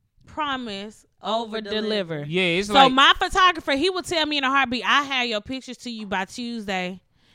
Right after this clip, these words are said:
Speaker 1: Y'all, as soon as I get the, within an hour, my picture's in my inbox. And I'll be like, "Damn,
Speaker 2: Yeah,
Speaker 1: mama,
Speaker 2: under
Speaker 1: what's
Speaker 2: promise
Speaker 1: up?"
Speaker 2: me.
Speaker 1: And
Speaker 2: Don't
Speaker 1: then
Speaker 2: over the
Speaker 1: I'm, I'm
Speaker 2: promise.
Speaker 1: hitting him with,
Speaker 3: Yeah, it's
Speaker 1: I, he be
Speaker 3: terrible.
Speaker 1: like, "Give me your edits." Y'all, the other night I was going through my pictures trying to get my edits. Am I,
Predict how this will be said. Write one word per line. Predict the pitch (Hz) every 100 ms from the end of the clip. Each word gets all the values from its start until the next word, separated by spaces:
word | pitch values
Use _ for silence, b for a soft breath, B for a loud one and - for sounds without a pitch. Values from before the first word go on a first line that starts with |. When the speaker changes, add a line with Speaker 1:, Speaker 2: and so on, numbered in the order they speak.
| _ -
Speaker 1:
Y'all, | 208 208 190
as | 196 202
soon | 302 277
as | 247
I | 240
get | 226 220
the, | 180 165
within | 220 254 233
an | 202
hour, | 220 233 220 196
my | 185 214
picture's | 254 233 202 185
in | 196
my | 180
inbox. | 180 185 170 165
And | 226
I'll |
be | 240
like, | 214 214
"Damn, | 294
Speaker 2:
Yeah, | 381 381 330
Speaker 1:
mama, | 320 320
Speaker 2:
under | 349 359
Speaker 1:
what's | 349
Speaker 2:
promise | 392 415 240
Speaker 1:
up?" | 254
Speaker 2:
me. | 254 B B
Speaker 1:
And | 254 254 226
Speaker 2:
Don't | 359
Speaker 1:
then | 480 415 403 427
Speaker 2:
over | 226 226
the | 202
Speaker 1:
I'm, | 233 339
I'm | 339
Speaker 2:
promise. | 294 320 330
Speaker 1:
hitting | 359 349
him | 320
with, | 320
Speaker 3:
Yeah, | 240 311
it's |
Speaker 1:
I, | 311
he |
be | 311
Speaker 3:
terrible. | 403 320
Speaker 1:
like, | 277 240
"Give | 302
me | 311
your | 285 277
edits." | 294 277 190 - b b
Y'all, | 254 262
the | 233
other | 269 285
night | 285 254 262
I |
was | 247 196
going | 208 269 269
through | 269
my | 254
pictures | 247 285 269 262 - -
trying | 233 254
to | 269
get | 220 277
my | 277 240
edits. | 302 294 262 _ b b b _ _ _ -
Am | 294 311
I, | 370